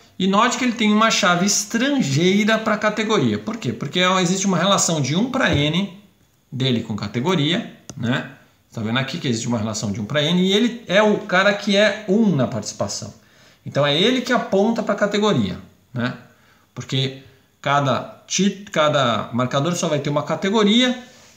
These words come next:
então ele que aponta pra categoria, tá? Já a parte de categoria superior, que é na verdade uma hierarquia, né? Onde você tem uma categoria, subcategoria, subcategorias,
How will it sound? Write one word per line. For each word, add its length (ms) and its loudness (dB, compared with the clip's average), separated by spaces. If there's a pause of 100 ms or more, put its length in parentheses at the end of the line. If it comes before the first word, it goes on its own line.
(380)
então 300 0
ele 240 4
que 120 -4
aponta 360 -2
pra 140 -8
categoria, 540 -8 (320)
tá? 120 -16 (1200)
Já 460 2
a 40 4
parte 460 2
de 240 0
categoria 520 0
superior, 640 0 (380)
que 180 0
é 120 4
na 120 2
verdade 340 2
uma 120 2
hierarquia, 640 0
né? 140 0
Onde 200 -2
você 140 -4
tem 320 -2
uma 120 -2
categoria, 760 0
subcategoria, 840 -4
subcategorias, 880 -2